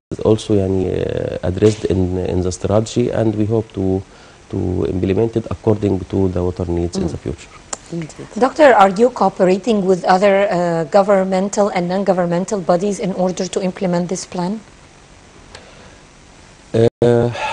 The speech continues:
Speaker 1: water is, is, is everyone's business.
Speaker 3: Mm.
Speaker 1: So it is not only the, the, the Ministry of Water Resources and Irrigation. Uh, either in, in, in, uh, developing the, the, the water strategy or implementing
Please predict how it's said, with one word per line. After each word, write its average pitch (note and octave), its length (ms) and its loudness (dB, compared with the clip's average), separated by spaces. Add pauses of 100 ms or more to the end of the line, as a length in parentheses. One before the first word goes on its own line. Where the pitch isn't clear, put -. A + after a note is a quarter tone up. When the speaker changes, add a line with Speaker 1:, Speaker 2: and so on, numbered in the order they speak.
(300)
Speaker 1:
water D#3 400 4
is, A2 420 -2 (140)
is, F#2 640 -4 (500)
is - 140 -2
everyone's G#2+ 420 4
business. - 460 -8 (400)
Speaker 3:
Mm. F3 160 -6 (200)
Speaker 1:
So - 220 4
it - 120 0
is G2+ 80 0
not A2+ 240 2
only A2 280 0
the, F#2+ 240 -2
the, F2+ 220 -2
the F2 120 -4
Ministry G2 360 -2
of - 120 -8
Water G2 200 0
Resources F2+ 400 -2
and E2+ 220 0
Irrigation. - 540 -4 (1000)
Uh, G#2+ 400 4
either C#3 360 4
in, G#2+ 680 0
in, F#2+ 580 -2 (320)
in, F2+ 400 -2
uh, F2 260 -4
developing A#2 520 2 (180)
the, - 100 -4
the, G2 360 -6
the G2 100 0
water G#2+ 260 0
strategy A#2+ 540 -2
or C3 340 4 (580)
implementing G#2 640 2